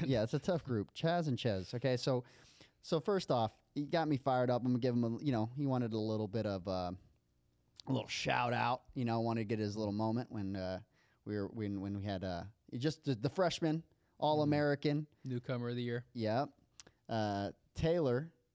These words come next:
Speaker 2: uh, made her post about, uh, utilizing the farm board and how she's using it day in and day out, and, you know, kinda some of the work she was doing with the board.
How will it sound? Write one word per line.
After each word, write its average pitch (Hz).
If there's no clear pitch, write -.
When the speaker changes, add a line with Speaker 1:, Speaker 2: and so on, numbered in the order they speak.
Speaker 2:
uh, 107
made 113
her 107
post 113
about, 101
uh, 101
utilizing 104
the 101
farm 104
board 104
and 107
how 98
she's 98
using 92
it 95
day 95
in 95
and 95
day 90
out, 92
and, 87
you 123
know, 104
kinda 104
some 110
of 104
the 101
work 101
she 113
was 104
doing 107
with 104
the -
board. 117